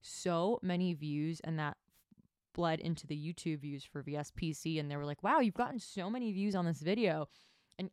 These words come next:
obviously it was all the hard work and everything else, organic, and it was all organic, but it was interesting to see how a pin bled into that and it funneled viewers and traffic. So Pinterest is a platform you need to get on, especially if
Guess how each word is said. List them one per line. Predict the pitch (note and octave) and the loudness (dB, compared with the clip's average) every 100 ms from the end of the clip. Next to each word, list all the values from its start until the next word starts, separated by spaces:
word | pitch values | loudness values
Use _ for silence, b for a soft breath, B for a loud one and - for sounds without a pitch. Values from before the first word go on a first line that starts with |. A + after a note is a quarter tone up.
| _ | _
obviously | E3 G3 G#3 - F#3 E3 | 4 6 6 8 8 8
it | C3+ | 2
was | - | -2
all | D3+ | -6
the | D3+ | -4
hard | C#3 C#3+ D3+ | -2 0 8
work | D#4 F4 F4 | 12 12 10
and | F3 D#3+ | 4 0
everything | D3 C#3 - G3+ | 0 -6 -8 -6
else, | C4+ C4 - | -4 -6 -8
organic, | D3+ G3 G3 G3+ - | -10 -8 -8 -10 -10
and | D#3 | -8
it | E3+ | -2
was | G3+ | -2
all | E3+ D3+ | 0 0
organic, | C#3+ G3 E3+ D#3 B B B _ | 2 4 4 2 B B B _
but | G#3 | 2
it | G#3 | 2
was | G3 | 2
interesting | F#3+ F#3+ G3 E3+ | -4 -4 -6 -6
to | E3 | -8
see | E3 | -8
how | D#3+ D#3 | -4 -4
a | D3+ | -4
pin | - - G3 E3 D3+ E3 D#3 _ _ _ _ _ _ _ _ - | -8 -4 0 0 0 -4 -6 _ _ _ _ _ _ _ _ -6
bled | E3 D3+ | -4 -4
into | D3+ D3+ | -6 -4
that | D3+ D3 - | -2 -2 -2
and | D3+ D3 | -6 -4
it | D3+ - - | -4 -6 -6
funneled | D#3 C#3+ C#3+ C#3 C3+ - _ | -6 -4 -4 -8 -12 -20 _
viewers | - C#3 D3 C#3+ C#3+ | -16 -10 -6 -6 -6
and | C#3 | -8
traffic. | D3 C#3+ - D#3 - - b b - | -6 -8 -6 -10 -10 -16 b b -20
So | - E3 D3+ D3+ - | -10 -6 -4 -6 0
Pinterest | A3+ D4 D#4+ D#4+ - | 0 0 -4 -6 -4
is | G#3+ F3 | -4 -4
a | D#3+ | -6
platform | - E3 F#3 F3 | -4 -4 -4 -8
you | E3 | -8
need | D3 | -8
to | F3 | -4
get | F3+ | 0
on, | F#3+ F#3+ | 0 0
especially | F#3 - G#3+ B3 | -2 -6 -6 -4
if | B3 | -4